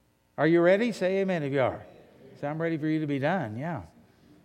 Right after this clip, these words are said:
Here it is. Here it is. Here's the climax. Here is the conclusion. Here's everything that I'm trying to say.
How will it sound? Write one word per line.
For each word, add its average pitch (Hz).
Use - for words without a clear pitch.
Here 190
it 202
is. 214
Here 208
it 220
is. 196
Here's 226
the 208
climax. 208
Here 233
is 190
the 160
conclusion. 180
Here's 190
everything 226
that 208
I'm 190
trying 185
to 160
say. 120